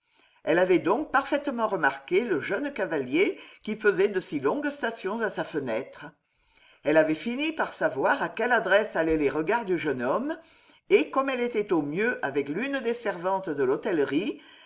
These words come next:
elle l'avait adroitement questionné, et elle avait ainsi appris depuis longtemps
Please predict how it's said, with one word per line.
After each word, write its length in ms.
elle 260
l'avait 360
adroitement 600
questionné, 800
et 80
elle 160
avait 360
ainsi 320
appris 300
depuis 260
longtemps 640